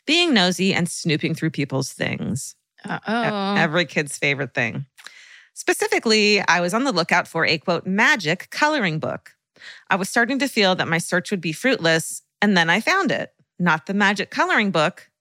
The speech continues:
Speaker 1: but a pistol. It must be a magic pistol that squirts water, or maybe flowers will pop out.
Speaker 2: Mm-mm.
Speaker 1: I gleefully picked it up, whipped around, and leveled the gun at my grandmom.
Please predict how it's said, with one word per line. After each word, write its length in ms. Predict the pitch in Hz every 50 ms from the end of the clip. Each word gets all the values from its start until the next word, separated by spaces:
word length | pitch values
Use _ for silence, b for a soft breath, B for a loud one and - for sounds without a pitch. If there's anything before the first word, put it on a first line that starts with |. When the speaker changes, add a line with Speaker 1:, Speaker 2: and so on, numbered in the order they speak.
| _ _ _ _ _ _ _ -
Speaker 1:
but 160 | 269 294 339
a 60 | 359
pistol. 680 | 349 - - 392 415 - - - 165 117 95 67 - _ _ _ _ _ _ _ _ _ _ _ B B B B B B B B B B B B B B B B
It 100 | 254 233
must 280 | 226 269 392 - - -
be 100 | 220 180
a 40 | 160
magic 420 | 160 170 208 320 240 214 - -
pistol 280 | - 160 - - 175 165
that 120 | 151 -
squirts 360 | - - - 190 202 208 - 196
water, 580 | 202 208 233 277 294 160 113 113 110 117 _ _ B B B B B
or 80 | - 190
maybe 260 | 185 180 175 170 262
flowers 480 | - - 180 - 349 359 330 285 220 -
will 120 | 175 160
pop 260 | 135 196 147 131 127 -
out. 280 | 120 104 90 80 - _ _ _ _ _ _ -
Speaker 2:
Mm-mm. 600 | 214 - - - 202 185 180 175 175 165 165 165
Speaker 1:
I 80 | 208 247
gleefully 640 | 202 190 269 269 262 285 320 320 - 349 330 339 320
picked 300 | - - 269 262 - -
it 80 | 262 175
up, 320 | 156 147 147 156 _ _ _ _ _ _ -
whipped 320 | 175 190 233 - _ -
around, 480 | 320 294 233 175 156 156 147 151 151 127 -
and 220 | 170 165 165 156
leveled 380 | 170 170 180 175 196 214 202 165
the 80 | 190 175
gun 400 | 151 - 180 160 170 180 180 180
at 200 | - 165 165 -
my 120 | 175 165 156
grandmom. 680 | 135 165 160 151 156 160 151 135 92 98 85 71 82